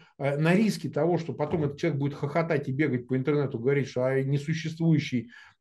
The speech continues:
продукт искусственного интеллекта зарегистрировался в качестве кандидата в президенты, этого не будет. Просто не будет, и всё. И поэтому это снимает все противоречия. Кто-то скажет, это недемократично, это волюнтаризм. Да,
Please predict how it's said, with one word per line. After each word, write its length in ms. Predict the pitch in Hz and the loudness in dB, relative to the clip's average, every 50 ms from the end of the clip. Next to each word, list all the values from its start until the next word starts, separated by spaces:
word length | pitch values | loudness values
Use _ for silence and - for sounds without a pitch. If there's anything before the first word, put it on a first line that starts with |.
| _ _ | _ _
продукт 480 | - 147 160 160 170 165 165 165 - - _ _ _ _ _ - | 2 4 6 6 6 6 4 2 -4 -12 _ _ _ _ _ -4
искусственного 520 | 156 160 - 190 165 170 - 139 139 135 | -4 0 2 2 2 4 4 4 4 4
интеллекта 480 | 135 139 - 160 165 160 - - - 113 | 4 4 6 6 6 6 6 2 0 -2
зарегистрировался 680 | 113 139 139 139 156 147 151 156 147 135 120 - 131 | 0 0 0 0 0 0 2 2 2 2 2 0 -4
в 60 | - - | -4 -2
качестве 300 | 143 131 - - 135 123 | -2 -2 -2 -2 -4 -2
кандидата 460 | - 135 135 139 147 135 131 120 117 | -2 0 0 2 2 2 2 0 -2
в 60 | - | -6
президенты, 480 | - 143 143 156 202 254 254 - - - | -6 -6 -4 -2 -2 -2 -2 -4 -4 -4
этого 260 | - 180 - 190 165 | 0 2 4 6 6
не 120 | 165 165 165 | 8 6 6
будет. 380 | 147 120 107 104 104 104 - _ _ _ _ _ _ _ _ _ _ _ _ _ _ _ _ _ _ _ _ _ _ _ _ _ - | 4 2 -2 -6 -8 -10 -14 _ _ _ _ _ _ _ _ _ _ _ _ _ _ _ _ _ _ _ _ _ _ _ _ _ 0
Просто 280 | 165 233 233 - - | 2 2 2 2 0
не 100 | 208 160 | 0 0
будет, 360 | 139 135 139 156 196 190 - - | 2 0 -2 -4 -6 -6 -8 -10
и 60 | - | -12
всё. 280 | - - - - 135 - _ _ _ _ _ _ _ _ _ _ - | -12 -14 -18 -20 -20 -20 _ _ _ _ _ _ _ _ _ _ -8
И 60 | 127 | -6
поэтому 600 | 120 131 143 165 170 170 196 180 180 180 165 170 - - - - - - | -2 0 2 2 2 2 2 4 4 4 4 2 -2 -10 -18 -14 2 4
это 180 | 202 220 214 208 | 4 4 6 4
снимает 480 | - - 190 180 175 196 220 233 214 | 2 4 4 4 6 6 6 4 4
все 140 | - - 175 | 4 2 2
противоречия. 340 | 165 170 151 156 139 123 - | 2 2 2 2 2 0 2
Кто-то 180 | - - 185 - | 0 0 0 0
скажет, 280 | - - 160 147 - | 0 -2 -2 -2 -2
это 80 | 220 220 | -4 -2
недемократично, 800 | 233 214 185 165 160 151 - 135 127 120 - 107 98 - - 143 | 0 2 4 4 2 2 2 0 -2 -2 -4 -8 -12 -6 -4 -4
это 400 | 151 160 170 165 156 151 143 131 | -2 4 6 8 10 10 8 8
волюнтаризм. 720 | 123 131 143 143 143 - - 120 110 104 98 92 90 90 - | 6 6 6 6 4 4 4 4 2 2 -2 -6 -8 -4 0
Да, 240 | 226 294 392 - | 2 2 2 0